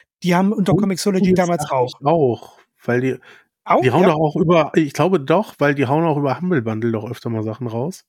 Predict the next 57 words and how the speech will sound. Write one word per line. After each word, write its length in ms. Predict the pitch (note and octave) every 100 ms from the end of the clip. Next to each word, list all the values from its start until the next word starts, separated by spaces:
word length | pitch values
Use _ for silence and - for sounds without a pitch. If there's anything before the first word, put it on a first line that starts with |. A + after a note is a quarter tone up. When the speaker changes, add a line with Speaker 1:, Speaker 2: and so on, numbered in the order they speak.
| _
Speaker 1:
Stimmt, 320 | - A#3+ D#3+
das 140 | E3
kann 100 | -
sein. 220 | E3 D#3+ D#3
Also 140 | D#3
Speaker 2:
Und 20 |
Speaker 1:
es 40 | C#3+
Speaker 2:
die 40 |
Speaker 1:
kann 100 | G3+
sein, 120 | G#3
Speaker 2:
kriegst 160 | G3+ D#3+
Speaker 1:
dass 60 | D3+
Speaker 2:
du 40 |
auf, 100 | C#3
und 180 | - D#3
die 80 | D3+
kriegst 240 | - F#3
du 60 | D3
auf 80 | C3
jeden 160 | C#3
Fall 100 | C#3
D-R-M-frei. 800 | A2+ A2 A2+ A#2+ - A#2 C3+ E3
Das 140 | D3+ B2
heißt, 180 | C3+ C3+
die 80 |
werden 140 | B2 C3
dem 120 | C3
auf 120 | A#2
jeden 100 | B2
Fall 140 | C3+ A#2
offener 320 | B2 C3+ A#2
gegenüberstehen. 760 | A2+ A2 A2+ G#2 - G#2+ A2+ _
Speaker 1:
Ja, 240 | C#3+ C#3+ - - -
also 160 | F#3+ G3+
das 160 | F#3+
heißt, 140 | G3 -
bei 80 |
Booms, 340 | E3 G3+ A#3+ -
man 160 | F3 D#3+
müsste 320 | G3 G#3 A3
halt, 160 | F3 E3+ F#3 E3
vielleicht 320 | C#3+ F3 F3+
schicken 260 | - A3+ G3+
wir 120 | E3+
mal 200 | D#3+ D#3+
eine, 760 | D#3 D3+ D3 D3 D3+ C3+ C3+ C#3+
äh, 60 | F3
E-Mail 260 | E3 D3
an 140 | C#3 C#3
die, 120 | C3
an 200 | C#3 C#3+
den 100 | C#3
Support 380 | C#3 C3 C3+ C3+
und 60 |
fragen 260 | - B2+ A2+
mal 80 | A2
nach, 200 | A2